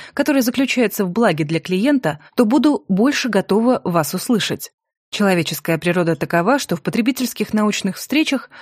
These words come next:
люди довольно часто набрасывались друг на друга с исключительным энтузиазмом, скатываясь на аргументы ради аргументов. Однако всегда кто-то вмешивался. И как именно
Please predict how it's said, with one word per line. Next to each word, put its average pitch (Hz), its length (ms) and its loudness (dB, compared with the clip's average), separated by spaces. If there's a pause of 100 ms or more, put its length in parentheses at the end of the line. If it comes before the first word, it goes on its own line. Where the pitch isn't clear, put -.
(120)
люди 294 260 4
довольно 240 420 4
часто 311 320 0
набрасывались 214 640 0
друг 202 220 -2
на 196 100 2
друга 247 280 0
с - 120 -4
исключительным 247 760 2
энтузиазмом, 196 760 2 (200)
скатываясь 302 540 0
на 214 100 2
аргументы 226 680 2
ради 196 320 0
аргументов. 180 680 0 (280)
Однако 180 320 2
всегда 196 320 0
кто-то - 260 -4
вмешивался. 151 840 0 (260)
И 214 100 0
как - 380 -2
именно 202 520 4